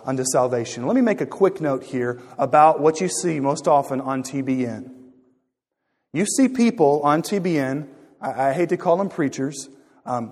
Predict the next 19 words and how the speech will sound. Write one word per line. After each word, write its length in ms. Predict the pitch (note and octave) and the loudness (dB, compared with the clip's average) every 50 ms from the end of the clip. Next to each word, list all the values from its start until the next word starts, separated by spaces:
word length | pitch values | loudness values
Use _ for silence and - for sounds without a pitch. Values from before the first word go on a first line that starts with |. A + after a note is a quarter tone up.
| - - | -14 -14
but 220 | - B2 D3+ C#3+ C#3+ | -4 0 0 2 4
they're 200 | D#3+ D3+ D3 D3 | 4 4 4 4
asking, 520 | D3+ D#3+ G3 A#3 G#3+ - - D#3+ C3+ B2+ | 4 4 2 2 0 -4 -6 -6 -4 -4
especially 460 | B2+ B2+ C3+ - D#3+ D#3+ D#3+ - E3 | -4 -4 -2 0 0 0 0 -4 -6
some 200 | D#3+ - - E3 | -6 -4 -4 -4
of 140 | E3 D#3+ D3+ | -4 -4 -4
you 120 | D#3+ D#3+ D#3+ | -4 -6 -4
who 100 | E3 D#3 | -4 -4
are 40 | |
retired, 460 | D#3+ F3 F3 - E3+ D3 C3+ B2+ B2+ B2+ | -4 -4 -4 0 2 2 2 2 0 -2
to 80 | B2 | -6
send 240 | B2 - D#3+ D#3 D#3 | -8 -4 -4 -2 -2
in 100 | D#3+ D#3 | -2 -2
your 120 | D3+ C#3 | -4 -6
Social 360 | B2+ - - E3+ D#3+ D#3+ - E3 | -6 -4 -2 -2 -2 -4 -6 -10
Security 540 | - - - - - F#3 F3+ F3 D3 C3 | -10 -10 -10 -6 -4 -2 -2 0 -2 -4
check. 520 | A#2+ - - C#3 B2 A#2 A#2+ B2 - - - _ - - _ _ _ - | -6 -6 -4 -4 -2 -2 -4 -6 -12 -20 -20 _ -20 -20 _ _ _ 0
Give 140 | E3 F3+ | 0 0
a 40 | F#3 | 2